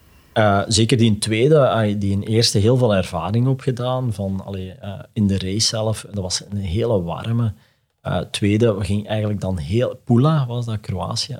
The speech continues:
En dat wa-, dat ging eigenlijk in verhouding heel, heel goed. Heel veel van genoten. En dan, eh, Lanzarote gedaan.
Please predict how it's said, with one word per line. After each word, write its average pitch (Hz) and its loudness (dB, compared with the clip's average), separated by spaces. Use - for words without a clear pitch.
En 98 -8
dat 95 -6
wa-, 92 -4
dat 101 -2
ging 95 -2
eigenlijk 117 0
in 98 2
verhouding 87 -2
heel, 113 -2
heel 95 -6
goed. 135 -6
Heel 110 -2
veel 107 -4
van 98 -2
genoten. 92 -10
En 117 4
dan, 120 6
eh, 120 4
Lanzarote 110 2
gedaan. 180 2